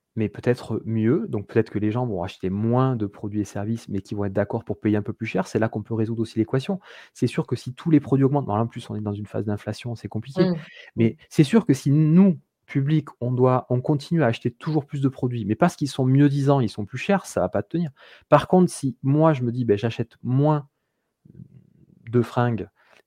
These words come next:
Speaker 1: mais que je, je, j'y mets un peu plus d'argent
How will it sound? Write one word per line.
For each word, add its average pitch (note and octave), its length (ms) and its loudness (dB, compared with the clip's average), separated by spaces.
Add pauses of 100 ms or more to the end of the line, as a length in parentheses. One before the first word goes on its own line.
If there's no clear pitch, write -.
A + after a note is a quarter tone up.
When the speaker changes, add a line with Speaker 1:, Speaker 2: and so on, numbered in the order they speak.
(140)
Speaker 1:
mais C#3 280 6
que A#2+ 360 0 (460)
je, A2+ 300 -4
je, A2+ 200 -6
j'y A2+ 220 -4
mets A#2+ 80 4
un B2+ 120 6
peu C#3+ 200 2
plus C3 280 -6
d'argent A#2+ 460 -2